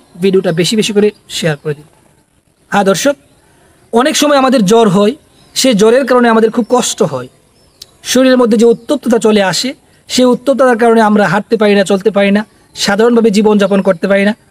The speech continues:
কোনো কিছু খাইতে পারি না। রাসূল আরবি সাল্লাল্লাহু আলাইহি ওয়াসাল্লাম একটি দোয়া শিক্ষা দিয়েছে যে জ্বর উঠলে এই দোয়াটা বেশি বেশি করে পড়ার জন্য। যদি এই দোয়াটা বেশি বেশি করে পড়তে পারে,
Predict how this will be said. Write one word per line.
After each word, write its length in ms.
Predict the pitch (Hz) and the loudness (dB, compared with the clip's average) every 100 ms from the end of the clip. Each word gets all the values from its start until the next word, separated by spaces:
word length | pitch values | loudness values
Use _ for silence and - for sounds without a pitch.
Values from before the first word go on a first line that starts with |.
| _ - | _ -2
কোনো 180 | 247 | 0
কিছু 180 | 208 233 | 0 -2
খাইতে 320 | - 208 202 | -2 -2 -2
পারি 220 | 190 196 196 | -2 0 0
না। 140 | 247 _ _ - | -4 _ _ -6
রাসূল 320 | 196 196 233 | -4 0 0
আরবি 340 | 190 208 233 | 2 0 0
সাল্লাল্লাহু 0 | |
আলাইহি 120 | 214 214 | 0 0
ওয়াসাল্লাম 280 | 185 208 | 0 -2
একটি 160 | 190 208 | -2 -6
দোয়া 360 | 160 247 269 - | -2 0 0 0
শিক্ষা 320 | 233 - 202 | -6 -6 -4
দিয়েছে 400 | 196 190 277 311 _ _ _ - | -2 -2 -4 -6 _ _ _ -4
যে 420 | 190 330 415 _ _ _ 170 | -2 -2 -4 _ _ _ -2
জ্বর 260 | 175 247 285 | 2 2 2
উঠলে 280 | - 320 | 0 0
এই 220 | - 254 226 | 0 0 2
দোয়াটা 360 | 208 220 226 | 2 2 0
বেশি 200 | 208 220 | 0 0
বেশি 160 | 240 214 | -2 0
করে 160 | 208 | -2
পড়ার 300 | 175 202 196 | 0 -2 0
জন্য। 340 | 180 196 254 311 _ _ 170 | 0 2 2 0 _ _ -4
যদি 220 | 233 240 | 2 4
এই 100 | 220 | 4
দোয়াটা 260 | 208 220 214 | 2 0 0
বেশি 240 | 226 285 | 0 0
বেশি 160 | 277 254 | 0 0
করে 180 | 226 | 0
পড়তে 300 | 196 196 - | 0 -2 -2
পারে, 300 | 170 202 277 | -2 -2 -2